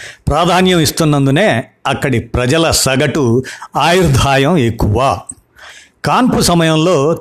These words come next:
తల్లి బిడ్డల మరణాలు, గుండె జబ్బులతో ఆసుపత్రిలో చేరడము చాలా తక్కువ. అక్కడ వైద్య కళాశాలలు కూడా ఆరోగ్య మంత్రిత్వ శాఖ కింద పనిచేస్తాయి.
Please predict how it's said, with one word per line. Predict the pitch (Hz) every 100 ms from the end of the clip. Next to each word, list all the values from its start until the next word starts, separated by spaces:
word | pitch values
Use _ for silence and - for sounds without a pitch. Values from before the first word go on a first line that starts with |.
| -
తల్లి | 123 180 180 165
బిడ్డల | 147 127 139 127
మరణాలు, | 113 123 165 170 123 131 147 - - - -
గుండె | 123 196 196
జబ్బులతో | 175 151 165 131 156
ఆసుపత్రిలో | 131 151 - 156 156 131 120
చేరడము | - 110 151 156 151 139 143 190 _ _ _ _ _ -
చాలా | 101 104 127
తక్కువ. | 123 110 - 143 110 - - - - - - - -
అక్కడ | 147 147 175 120 123 165 110
వైద్య | 101 160 147 175
కళాశాలలు | 147 143 131 139 123 117
కూడా | 95 113 151 226 - - - - - _
ఆరోగ్య | 113 139 175 151 123
మంత్రిత్వ | 123 131 143 160 - 147
శాఖ | - 135 123
కింద | 113 120 156
పనిచేస్తాయి. | 202 139 120 110 101 - 113 107 110 156